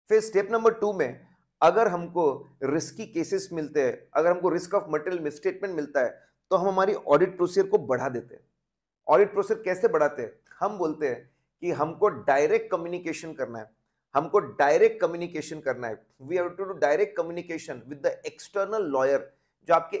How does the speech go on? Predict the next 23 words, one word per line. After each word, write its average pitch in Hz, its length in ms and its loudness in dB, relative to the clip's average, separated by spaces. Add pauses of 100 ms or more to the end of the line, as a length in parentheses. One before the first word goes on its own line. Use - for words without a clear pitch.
(120)
एक्सटर्नल 202 520 -6
लॉयर 151 340 2
है, 120 280 -2 (180)
इसको 151 200 -10
बोलते 180 220 -4
हैं - 80 -16
एक्सटर्नल 196 500 -8
लीगल 165 240 -6
काउंसिल। 143 580 -6 (280)
आपकी 151 240 -4
जो 175 120 -4
लॉ 151 280 0
फर्म 175 320 -2
है, 131 100 -4 (120)
हमको 156 240 -8
उनसे, 175 240 -4 (320)
हमको 156 360 0
उनको, 151 420 -2
उनसे 143 360 -2
डायरेक्ट 143 540 0
कम्युनिकेशन 160 600 -6
करना - 260 -12
है, - 60 -20